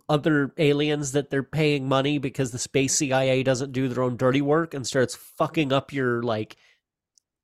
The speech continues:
refugee camp. And so you just, like, take an old retired Romulan warbird and fuck their shit up. And then, like, the, like, the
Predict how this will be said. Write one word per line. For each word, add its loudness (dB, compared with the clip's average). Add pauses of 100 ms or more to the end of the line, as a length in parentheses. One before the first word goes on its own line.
(100)
refugee 0
camp. 2 (220)
And 0
so 4
you 4
just, -2 (180)
like, -4 (240)
take 4
an 0
old 6
retired 0
Romulan 0
warbird 2
and -10
fuck -6
their 2
shit 2
up. 0 (500)
And 2 (220)
then, 0
like, -2 (560)
the, -2 (540)
like, -2 (1160)
the 0